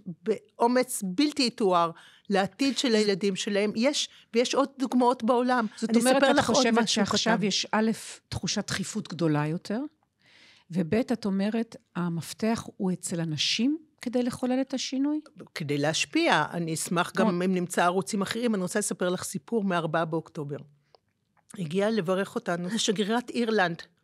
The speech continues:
Speaker 1: חלק משגרירות ושגרירים רבים שבאים לחזק אותנו. ועמדה על הבמה בארבעה באוקטובר ואמרה, "אתם יודעות למה הסכסוך שלכם עוד לא נגמר? ושלנו באירלנד נגמר,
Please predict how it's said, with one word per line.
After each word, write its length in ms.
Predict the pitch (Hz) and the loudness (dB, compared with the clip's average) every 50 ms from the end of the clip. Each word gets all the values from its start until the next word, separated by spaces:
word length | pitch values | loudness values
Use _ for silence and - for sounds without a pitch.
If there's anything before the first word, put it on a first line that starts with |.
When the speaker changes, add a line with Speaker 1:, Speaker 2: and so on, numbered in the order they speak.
| _ _ _ | _ _ _
Speaker 1:
חלק 360 | - - - 214 214 202 - - | -10 -6 -2 -2 -2 -2 -2 -2
משגרירות 640 | 185 - - 185 156 165 175 170 160 202 214 214 214 196 - - - - - - - | -2 -2 -2 -2 -2 -2 -2 -2 0 -2 -2 -2 -4 -6 -6 -8 -14 -14 -16 -14 -12
ושגרירים 560 | 170 175 - - 175 160 170 180 202 208 202 | -10 -8 -6 -6 -4 -4 -2 0 0 0 0
רבים 280 | 180 175 147 202 202 190 | 0 0 0 0 -2 -2
שבאים 460 | - - 175 151 175 175 185 185 175 - _ _ _ - | -2 -4 -4 -4 -4 -4 -4 -6 -8 -10 _ _ _ -14
לחזק 460 | - 175 - - 170 156 160 156 - | -12 -10 -8 -6 -6 -6 -6 -6 -8
אותנו. 300 | 170 - - 143 156 160 160 _ _ - - - - - - - - _ - | -10 -12 -10 -10 -10 -10 -12 _ _ -20 -20 -20 -20 -20 -20 -20 -20 _ -4
ועמדה 360 | 185 190 196 190 180 254 320 | -2 0 0 2 2 2 4
על 80 | 349 | 4
הבמה 380 | 359 277 233 226 190 175 165 170 | 2 2 2 0 0 0 0 0
בארבעה 420 | 165 180 180 160 165 - 190 226 | 2 2 2 2 2 4 4 4
באוקטובר 640 | 233 226 247 226 - - - 190 165 156 156 190 180 170 | 4 4 2 0 -2 -4 -8 -6 -6 -4 -4 -6 -4 -2
ואמרה, 380 | 202 202 208 208 - 302 302 - - - | 0 0 0 0 0 0 -2 -2 -4 -8
"אתם 200 | - 202 185 190 | -6 -6 -4 -2
יודעות 440 | 190 170 - - 349 381 - - - | -4 -2 0 0 0 0 0 -4 0
למה 300 | 240 247 247 277 320 330 339 359 - _ _ _ - _ - _ - | 2 4 4 4 4 0 0 -2 -6 _ _ _ -20 _ -16 _ -10
הסכסוך 480 | - - - - - - - 330 - | -8 -6 -4 -4 -2 -2 -2 -2 0
שלכם 440 | - - 370 320 269 - - 269 254 | 0 0 0 0 0 0 2 2 2
עוד 160 | 254 247 202 | 2 2 2
לא 120 | 233 233 233 | 2 2 2
נגמר? 400 | 226 226 170 180 185 208 240 - - - _ _ _ _ _ _ _ - | 2 0 -2 -2 0 2 2 0 0 -6 _ _ _ _ _ _ _ -6
ושלנו 720 | 175 175 - - 220 180 175 196 226 262 285 254 220 160 | -4 -2 0 2 2 4 4 6 4 4 4 2 0 0
באירלנד 480 | 220 196 202 208 202 190 175 160 151 | 0 0 2 2 2 2 0 -2 -4
נגמר, 440 | 156 147 156 180 202 214 233 233 214 | -4 -4 -2 2 4 4 4 4 2